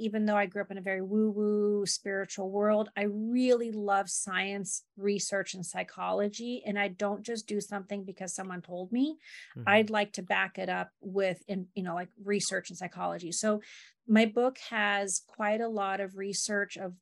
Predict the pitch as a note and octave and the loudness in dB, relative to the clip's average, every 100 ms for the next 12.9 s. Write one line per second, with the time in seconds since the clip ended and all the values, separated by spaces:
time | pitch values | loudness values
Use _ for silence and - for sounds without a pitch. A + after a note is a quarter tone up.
0 | - G#3 G3 G3 G#3 G#3 G#3 G#3 G#3 G3 | -12 -8 0 2 4 4 2 -2 -4 -4
1 | G3 F#3 F#3+ F#3+ F#3+ G3 G3 F#3+ F#3 G3+ | -4 -8 -6 -4 -4 -4 -6 -6 -4 -6
2 | G3 F#3 - G3+ G#3 G3+ G3+ G3+ G3+ G3 | -8 -14 -6 -2 0 0 -2 -4 -6 -8
3 | G#3 G3 G3 F#3+ F#3+ - - - - - | -10 -12 -8 -4 -4 -8 -20 -20 -20 -20
4 | _ - G3 F#3+ G#3+ G3+ G#3 A3 - F#3+ | _ -2 0 0 2 2 2 0 -4 -8
5 | G3+ G3+ G3+ G3+ - G3+ G#3 G#3 - - | -6 -4 -4 -6 -4 -2 -2 -2 -6 -8
6 | G3+ - - G3+ G3 - F#3+ F#3+ G3+ F#3+ | -16 -10 -4 -2 -2 -4 -6 -2 -2 -4
7 | F#3 F3 G3+ B3+ C4+ A#3+ G#3 G#3 G3 G#3 | -8 -6 -2 0 0 2 0 0 -4 -6
8 | G3 G3 G3+ G3 G3 F#3+ F#3+ F3+ F3+ F#3 | -4 -4 -6 -4 -4 -4 -4 -2 -2 -2
9 | - F#3+ F3+ F#3 E3+ E3 - G3 F#3+ - | -6 -12 -10 -8 -10 -12 -6 -4 -2 -2
10 | F3+ F3+ - A3+ A3 - G3 G3 F#3 F#3 | 0 -2 -2 -6 -6 -8 -6 -6 -6 -6
11 | E3+ F#3+ F3 F3+ - F#3+ F#3+ F#3+ F3+ - | -8 -8 -12 -12 -12 -8 -6 -6 -10 -20
12 | - G3+ F#3 F#3 F3+ - A#3+ B3+ C#4+ | -10 -6 -2 -2 -2 -4 -4 -2 -2